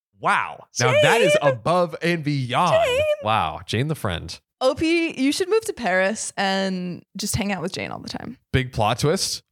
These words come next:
Speaker 1: O P and Jane get together.
Speaker 2: You should get married.
Speaker 1: Marry Jane.
Speaker 2: Marry
Speaker 1: Honestly.
Speaker 2: Jane, dump Eric.
Speaker 1: <laughs> Yes, that is the move. I am really tired.
Speaker 2: Aw, me too.
Speaker 1: It's been a really horrible and busy time.
Speaker 2: Mm-hmm.
Speaker 1: Thanks for the support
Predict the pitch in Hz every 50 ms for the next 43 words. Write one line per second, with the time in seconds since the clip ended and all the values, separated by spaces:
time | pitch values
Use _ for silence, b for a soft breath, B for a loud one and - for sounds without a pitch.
0 | _ - 101 107 107 - - 101 92 90 85 95 90 90 92 87 - - - 87
1 | - 80 - - - - - _ _ - 190 202 214 - 285 294 208 165 113 67
2 | 50 50 - - - _ _ - 113 131 190 220 214 - 127 107 80 76 90 90
3 | - - - 123 143 214 233 269 285 - 175 226 220 220 214 214 220 220 208 208
4 | 196 196 185 - - 185 170 151 - - - - - 110 - 156 120 117 110 -
5 | - - 117 147 151 160 170 151 151 - 123 143 147 156 151 139 110 92 95 -
6 | _ - 156 170 175 185 190 196 196 - _ _ - - 151 156 151 156 156 156
7 | 156 - - 110 110 139 147 143 135 135 135 143 - - _ _ _ _ _ _
8 | _ _ - - - - - 85 80 - - - - - - _ _ - 285 294
9 | 277 240 233 226 226 220 226 220 233 262 269 - 220 208 202 - _ _ _ -
10 | - 117 - - - 120 117 113 110 107 101 101 113 123 131 139 135 127 - -
11 | 117 107 123 131 135 135 139 147 143 143 143 143 143 - b b b b b b
12 | b b - 104 101 92 98 90 80 80 73 - - 69 - - - - _ -
13 | 76 78 - 208 - 196 - - 131 156 185 170 - 147 123 107 98 - - -
14 | - 110 117 117 - - _